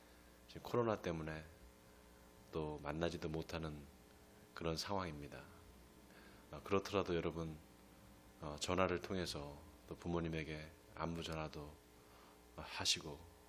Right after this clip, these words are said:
또, 어, 화상으로라도 만나셔서, 어, 서로 형제 간에 또 부모 자식 간에 그런,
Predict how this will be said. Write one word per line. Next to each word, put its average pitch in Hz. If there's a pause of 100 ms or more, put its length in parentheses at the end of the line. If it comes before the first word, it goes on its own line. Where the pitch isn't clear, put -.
(160)
또, 82 (840)
어, 71 (160)
화상으로라도 90 (100)
만나셔서, 76 (1000)
어, 73
서로 76 (140)
형제 92
간에 78 (880)
또 78 (160)
부모 87
자식 78
간에 78 (420)
그런, 78